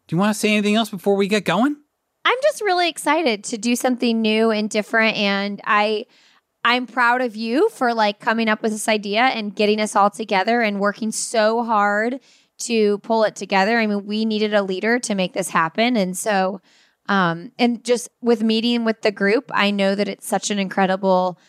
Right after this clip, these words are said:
Speaker 2: group of people that have amazing things to put out to the world, and I really hope that everybody listening will consider supporting it and enjoying it. That's the thing. I hope that you will enjoy it.
Speaker 1: Absolutely. All right.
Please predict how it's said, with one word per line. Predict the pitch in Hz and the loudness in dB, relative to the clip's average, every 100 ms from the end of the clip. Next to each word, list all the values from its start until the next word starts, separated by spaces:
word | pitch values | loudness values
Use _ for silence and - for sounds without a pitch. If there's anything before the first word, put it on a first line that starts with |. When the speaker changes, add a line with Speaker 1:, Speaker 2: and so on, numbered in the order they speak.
| _ _ | _ _
Speaker 2:
group | - 226 220 | -4 -2 0
of | - | -2
people | 214 - 208 196 | -4 -2 -2 0
that | 196 185 180 - - - | 2 2 0 -4 -14 -10
have | 226 208 208 | -2 2 2
amazing | 220 220 240 240 247 247 | 2 0 0 2 0 0
things | 247 247 226 190 | -2 -2 -4 -4
to | 220 | -4
put | 208 214 | 0 2
out | 190 - | 2 -2
to | - | -6
the | 196 | -4
world, | 196 190 185 | 0 0 0
and | 190 | -2
I | 196 | -4
really | 208 240 254 247 | -2 0 0 0
hope | 226 214 208 - | 2 2 2 -4
that | 202 185 185 _ - - _ _ | 0 0 0 _ -20 -20 _ _
everybody | 214 208 226 | -2 0 0
listening | 214 214 277 302 330 | 0 -4 -4 -4 -2
will | 247 | -2
consider | - 220 - 220 - 233 320 _ _ | -2 -6 -4 -4 -2 -2 -4 _ _
supporting | - 240 - 254 302 | -10 -8 0 2 2
it | 415 427 254 | -2 -2 0
and | 262 | 0
enjoying | 254 220 208 262 294 359 349 320 269 233 | 0 0 0 2 4 2 0 0 0 2
it. | 208 180 - | 2 0 0
That's | 254 285 - | 0 0 -4
the | 269 | -6
thing. | 294 269 208 | 0 2 0
I | 180 196 | -2 0
hope | 220 214 | 0 -2
that | 220 | -4
you | 233 220 | -2 -2
will | 214 | -2
enjoy | 214 190 196 196 190 | -2 -4 0 2 2
it. | 175 - - _ _ _ _ | 2 -6 -14 _ _ _ _
Speaker 1:
Absolutely. | 147 135 147 - - - - 117 117 | -2 0 -2 -4 -4 -4 -6 -8 -6
All | 131 170 | 0 0
right. | 220 254 - | 2 0 -4